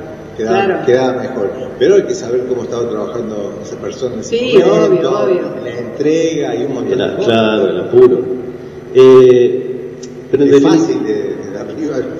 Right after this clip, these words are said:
Speaker 3: Claro, desde afuera es fácil ponerse crítico. Yo
Speaker 2: Claro.
Speaker 3: intento no ser crítico. De hecho, como crítico de historieta, que a veces incluye también el humor gráfico, o sea, como periodista que a veces escribe reseñas sobre eso, yo trato de nunca ir a,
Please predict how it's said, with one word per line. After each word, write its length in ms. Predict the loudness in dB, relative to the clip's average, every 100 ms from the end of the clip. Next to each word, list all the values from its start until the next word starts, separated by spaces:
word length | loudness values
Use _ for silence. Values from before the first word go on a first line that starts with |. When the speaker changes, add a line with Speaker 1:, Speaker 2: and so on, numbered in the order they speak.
| -10 -2
Speaker 3:
Claro, 420 | 4 4 4 2
desde 140 | 0 0
afuera 260 | 4 4
es 60 | 4
fácil 240 | 2 0 0
ponerse 380 | 0 0 0
crítico. 440 | 0 -2 -2 -4 0
Yo 200 | 2 4
Speaker 2:
Claro. 220 | 2 0 -4 -8 -8 0
Speaker 3:
intento 380 | 0 2 0 0
no 80 | 0
ser 160 | 0
crítico. 400 | 0 0 0 0
De 100 | 2
hecho, 200 | 2 2
como 240 | 0 -2 -2
crítico 420 | -2 -2 0 2
de 120 | 4
historieta, 840 | 2 0 -2 0 4 4 4 0 -2 -6 -10 -10 -12 -14 -8
que 80 | -4
a 40 |
veces 320 | -2 0 -2
incluye 260 | -2 0 0
también 240 | 2 2
el 80 | 2
humor 220 | 2 2
gráfico, 440 | 2 0 0 -2 -2
o 40 |
sea, 140 | -4 -6
como 200 | -6 -2
periodista 500 | 0 2 2 2 0
que 100 | 0
a 40 |
veces 240 | 0 -2
escribe 380 | -2 2 2 2 -2 -8 -10 -12 -14 -16 -16 -14 -6
reseñas 600 | -4 6 8 8 6 2
sobre 320 | 0 4 4
eso, 140 | 4 2
yo 680 | 0 2 2 2 0 -2 -4
trato 260 | -4 0 0
de 40 |
nunca 300 | 0 0 2
ir 200 | 4 4
a, 340 | 2 -2 -6